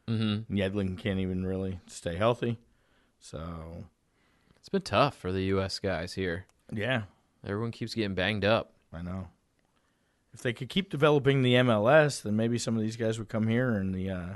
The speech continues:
Speaker 2: the travel would be a little bit less extensive, and
Speaker 1: Yeah.
Speaker 2: they'd be able to be training at home. And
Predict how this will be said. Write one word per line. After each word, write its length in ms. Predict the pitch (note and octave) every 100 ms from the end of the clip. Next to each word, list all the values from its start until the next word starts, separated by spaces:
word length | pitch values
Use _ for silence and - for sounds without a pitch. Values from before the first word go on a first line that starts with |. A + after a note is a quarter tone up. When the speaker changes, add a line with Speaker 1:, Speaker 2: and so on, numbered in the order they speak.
| - _ _ _ _ _ _
Speaker 2:
the 80 | G2
travel 480 | - A#2 G#2+ A2 G#2
would 180 | G2+ G2
be 400 | G#2 G2 F#2+ A2+
a 60 | F#2
little 200 | G2+ F#2+
bit 180 | G#2 -
less 260 | F#2+ -
extensive, 800 | G2+ - - F#2+ - A#2+ C3 A#2
and 300 | F2 E2+ A2
Speaker 1:
Yeah. 240 | G#2 G2+ G2+ G#2+
Speaker 2:
they'd 160 | G#2+ G2+
be 100 | A2
able 140 | G#2
to 80 | G2
be 180 | G#2 G2
training 420 | - A2 G#2 G2
at 120 | E2+
home. 500 | G2+ G2+ A2 B2 G#2+
And 240 | F2+ E2+